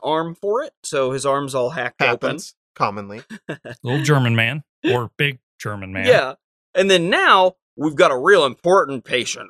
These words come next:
Speaker 1: Err, as a, a rich guy is being gurneyed into the
Speaker 2: <laughs>
Speaker 1: hospital. And Pratt,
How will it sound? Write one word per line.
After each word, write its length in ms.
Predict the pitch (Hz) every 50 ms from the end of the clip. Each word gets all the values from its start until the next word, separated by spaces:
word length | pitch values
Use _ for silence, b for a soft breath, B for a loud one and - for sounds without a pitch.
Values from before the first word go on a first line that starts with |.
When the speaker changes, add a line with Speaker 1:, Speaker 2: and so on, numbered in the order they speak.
| -
Speaker 1:
Err, 520 | 117 160 170 156 147 139 131 117 110 107 - _ _ _ -
as 300 | 135 147 156 156 - 165
a, 380 | 113 139 143 143 135 131 123 -
a 220 | 110 135 135 127 117 107 _ _ _ - 123
rich 280 | 147 220 254 - - -
guy 420 | - 151 120 107 98 92 90 90 - -
is 420 | 117 123 120 113 110 - - - - _ -
being 240 | 147 147 135 127 117
gurneyed 400 | 120 147 165 190 190 190 185 180
into 180 | 175 170 165
the 100 | 151 147
Speaker 2:
<laughs> 80 | 143 240
Speaker 1:
hospital. 640 | 170 175 - - - 254 151 127 110 104 98 - - _ _ _ _ _ -
And 240 | 147 156 151 - -
Pratt, 520 | - 208 208 233 247 233 220 285 220 -